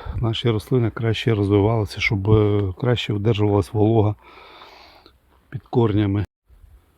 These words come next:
Те, що не може без, е, соответствуючої середи обітання проживати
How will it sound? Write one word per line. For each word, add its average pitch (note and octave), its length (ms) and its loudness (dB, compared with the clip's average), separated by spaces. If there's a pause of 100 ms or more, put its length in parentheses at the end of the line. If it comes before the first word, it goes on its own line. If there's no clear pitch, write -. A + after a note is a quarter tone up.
(480)
Те, C3 120 -2
що A#2+ 180 -2
не A#2+ 120 4
може A2+ 640 2
без, A2+ 400 0
е, G#2 480 -2
соответствуючої A#2 880 -4
середи A2+ 400 -2
обітання A2+ 640 0
проживати B2+ 560 -2